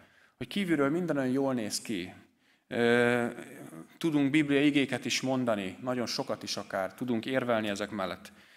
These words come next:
De amikor valaki másképp magyarázza, mint mi, abban a pillanatban olyan indulatok tudnak belőlünk kifakadni. Úgy el tudunk taposni a másikon, és, és olyan, olyan dolgokat tudunk tenni a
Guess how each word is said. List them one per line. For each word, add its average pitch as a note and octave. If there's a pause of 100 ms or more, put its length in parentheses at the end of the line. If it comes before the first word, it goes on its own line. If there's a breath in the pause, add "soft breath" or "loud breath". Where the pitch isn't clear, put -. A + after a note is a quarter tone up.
(200 loud breath)
De A#2+
amikor A#2+
valaki B2+
másképp A#2+
magyarázza, A2
mint G2
mi, G#2+ (180 loud breath)
abban A#2
a -
pillanatban A2+
olyan C#3
indulatok A#2
tudnak G2+
belőlünk G2+
kifakadni. G2
Úgy C#3
el B2+
tudunk A#2
taposni A#2
a G2+
másikon, F#2+ (480 loud breath)
és, -
és -
olyan, A#2+
olyan A#2
dolgokat A2+
tudunk G#2
tenni A2+
a G#2+